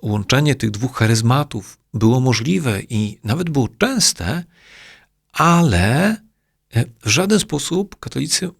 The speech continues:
mm, nie wykluczali prorokowania przez osoby, które nie żyją w celibacie, przez małżonków. Tutaj znowu jest przeakcentowanie jednej strony aż do skrajności. Do takiego momentu, że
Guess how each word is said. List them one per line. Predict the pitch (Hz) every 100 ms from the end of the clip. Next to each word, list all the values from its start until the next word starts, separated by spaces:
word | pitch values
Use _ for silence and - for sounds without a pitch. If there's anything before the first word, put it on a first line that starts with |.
| _ 117
mm, | 117 113
nie | 113 143 180 170 170 -
wykluczali | 113 117 185 165 175 - 165 147 110 95 104
prorokowania | 113 110 - 101 147 151
przez | 160 160
osoby, | - 101 123
które | 120
nie | 147
żyją | 196 180
w | 113
celibacie, | 107 104 95 85 -
przez | - -
małżonków. | 95 120 165 - - _ _ _ - - - - - -
Tutaj | 143 196
znowu | 180 196 175 165 156 - _ _
jest | 147 - -
przeakcentowanie | - 170 165 - - 143 151 135 151 135
jednej | 110 113 113
strony | - - 95 90 123 220 214 - -
aż | 160 190
do | 175
skrajności. | - 147 135 107 98 - - - - - - -
Do | -
takiego | - 185 185
momentu, | 170 160 185 175 180
że | 156 151 147